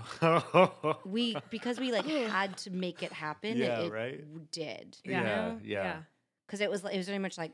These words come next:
Speaker 2: "This is it," or, I feel like it will never
Speaker 3: Yeah. And
Speaker 2: quite
Speaker 3: I think
Speaker 2: come
Speaker 3: there are
Speaker 2: together.
Speaker 3: so many things that looking back on it, if and when we do this again, we will do them differently.
Speaker 2: Oh.
Speaker 3: But how could we have
Speaker 2: <laughs>
Speaker 3: known?
Speaker 2: That was totally, like,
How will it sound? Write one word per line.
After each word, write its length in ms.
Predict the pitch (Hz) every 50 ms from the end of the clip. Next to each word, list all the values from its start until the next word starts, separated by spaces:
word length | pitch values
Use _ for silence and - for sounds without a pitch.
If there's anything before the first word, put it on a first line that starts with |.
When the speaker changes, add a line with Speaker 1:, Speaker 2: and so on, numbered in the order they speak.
| - 160
Speaker 2:
"This 220 | 165 170 147 -
is 120 | 170 156
it," 200 | 160 156 156 156
or, 140 | 160 156 156 160
I 20 |
feel 180 | 165 - - 160
like 140 | 160 160 160
it 100 | - -
will 80 | 156
never 440 | 151 151 151 151 160 160 160 - - - _ _
Speaker 3:
Yeah. 180 | - 190 165 147 - _
And 80 | - 254
Speaker 2:
quite 60 | 277
Speaker 3:
I 40 | 285
think 180 | 277 320 302 311
Speaker 2:
come 80 | 294
Speaker 3:
there 80 | 285 277
are 40 | 254
Speaker 2:
together. 160 | - - -
Speaker 3:
so 240 | - - 208 196 202
many 240 | 208 214 208 208 185
things 640 | - - 170 170 170 175 175 185 - - - - - _ _ _ _
that 180 | - 202 185 -
looking 380 | 185 196 185 - 190 180 175 165
back 340 | 151 175 160 160 165 -
on 160 | 180 175 175 180
it, 220 | 185 190 180 - _ _ _ _ _ _ _ _ _ _ _ _ _ _ _ _ _ _ _ _ _ _ _ _ _ _ _ _ _ _ _ _ _ _ _ -
if 240 | 254 247 247 -
and 120 | 247 226 220
when 140 | 214 202 196
we 80 | 190 190
do 140 | 185 196 185
this 200 | 185 180 - -
again, 400 | 170 180 175 180 180 180 180 - - _ _ _
we 160 | - 190 202
will 140 | 185 170 180
do 280 | 165 - 180 175 170 175
them 220 | 170 180 170 170 160
differently. 600 | - 165 156 - - 214 214 - 269 285 320 349
Speaker 2:
Oh. 600 | 226 240 240 226 208 190 170 160 165 165 156 151 147
Speaker 3:
But 80 | 294
how 320 | 247 - - 262 262 247 233
could 160 | - 240 220
we 140 | 285 220 190
have 160 | 262 254 262
Speaker 2:
<laughs> 0 |
Speaker 3:
known? 440 | - 170 - 247 208 - - - - - - - _ _ _ _ _ -
Speaker 2:
That 180 | 226 208 175 175
was 160 | 180 - -
totally, 300 | - 185 156 147 151 - -
like, 140 | 190 196